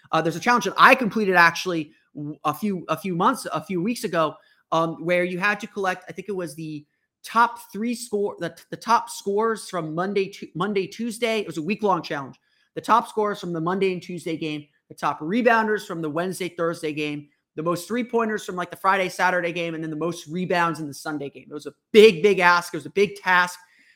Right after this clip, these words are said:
Uh, I was very, very happy to get a rare Jason Tatum moment, um, in it. Investors in this pro-, project include Michael Jordan, Kevin Durant, not to mention Will Smith, and I'm sure you've heard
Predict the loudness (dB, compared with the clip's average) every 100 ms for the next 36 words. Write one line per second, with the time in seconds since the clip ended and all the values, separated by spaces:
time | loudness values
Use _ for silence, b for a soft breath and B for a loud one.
0 | b -2 -2 -2 2 4 4 2 2 0
1 | -2 -6 -6 -6 -6 -6 -6 0 2 2
2 | 0 -6 -8 -8 -14 -12 -10 -10 -12 -12
3 | -12 -12 -14 _ _ _ -8 -8 -8 _
4 | -6 -6 -8 _ _ _ _ -6 0 0
5 | 0 -2 -6 -8 -8 -4 -4 -6 -2 -2
6 | -2 -2 -4 -4 -10 -8 -6 -4 -2 -4
7 | -6 -6 -8 -8 -8 -6 -6 -8 -2 0
8 | 0 -4 -8 -8 -10 -10 -6 -6 -6 -6
9 | -6 -6 -6 0 0 0 -4 -4 -4